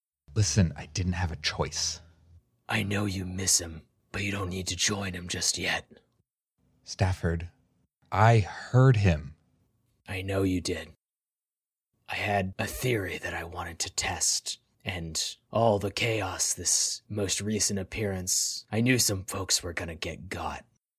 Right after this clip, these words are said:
Speaker 2: <sighs> Whenever someone is taken by the fog, Duncan, there's an echo around town.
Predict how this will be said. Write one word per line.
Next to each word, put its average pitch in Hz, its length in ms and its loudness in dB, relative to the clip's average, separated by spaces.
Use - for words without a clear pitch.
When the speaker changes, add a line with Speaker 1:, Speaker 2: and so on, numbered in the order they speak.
Speaker 2:
<sighs> - 80 -12
Whenever 104 460 2
someone 110 560 4
is 98 180 -2
taken 95 440 0
by 90 180 -2
the 87 120 -6
fog, 95 540 -2
Duncan, 107 600 -6
there's 95 220 0
an 95 140 -2
echo 85 520 -2
around 87 440 -4
town. 87 480 -6